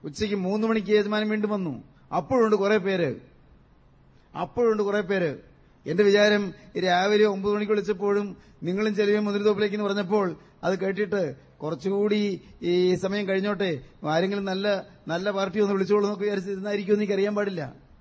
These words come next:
ഇതുവരെ വിളിച്ചിട്ടും വിളി കേൾക്കാതെ ഇരുന്നവരുണ്ട്. ഇതുവരെ യജമാനം വന്ന് വിളിച്ചിട്ടും വിളി കേൾക്കാതെ അവിടെ തന്നെ ഒതുങ്ങിയിരുന്നവരുണ്ട്. "വരട്ടെ, പിന്നെ ആട്ടെ, പിന്നെ ആട്ടെ" എന്ന് വിചാരിച്ചിരുന്നവരുണ്ട്. അലസതയോടുകൂടി ഇരുന്നവരും കാണും, അലസതയോടുകൂടി.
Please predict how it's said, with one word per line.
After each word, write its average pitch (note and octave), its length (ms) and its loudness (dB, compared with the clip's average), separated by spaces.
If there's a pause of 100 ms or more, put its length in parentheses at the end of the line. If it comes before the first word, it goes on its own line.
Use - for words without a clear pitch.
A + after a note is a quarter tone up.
(680)
ഇതുവരെ G3 360 0
വിളിച്ചിട്ടും G3+ 460 -2
വിളി G3+ 120 2
കേൾക്കാതെ G3+ 500 2
ഇരുന്നവരുണ്ട്. G3 640 2 (1000)
ഇതുവരെ G3+ 380 4
യജമാനം G#3 480 2
വന്ന് G#3+ 120 0
വിളിച്ചിട്ടും G3+ 380 0
വിളി G3+ 120 2
കേൾക്കാതെ G#3 440 4
അവിടെ G3+ 280 2
തന്നെ G#3 120 2
ഒതുങ്ങിയിരുന്നവരുണ്ട്. G3 920 2 (1400)
"വരട്ടെ, D3+ 360 -4
പിന്നെ F#3 180 -2
ആട്ടെ, F#3+ 320 0
പിന്നെ G3+ 160 2
ആട്ടെ" G3 440 -2 (220)
എന്ന് F#3+ 40 -4
വിചാരിച്ചിരുന്നവരുണ്ട്. G3+ 800 2 (200)
അലസതയോടുകൂടി G#3 680 4
ഇരുന്നവരും G#3 380 4
കാണും, F3 320 2 (240)
അലസതയോടുകൂടി. G3 840 4